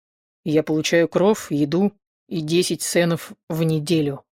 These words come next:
равнодушно пророкотал тот. "Так мало?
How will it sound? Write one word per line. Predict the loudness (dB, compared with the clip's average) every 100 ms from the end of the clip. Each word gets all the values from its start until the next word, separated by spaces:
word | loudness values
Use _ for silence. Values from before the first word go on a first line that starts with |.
| _
равнодушно | -2 0 0 0 -2 -2
пророкотал | -2 -2 -4 -4 -4
тот. | -4 -6 -8 -12 _ _ _ _
"Так | -4 -2 0
мало? | 2 4 2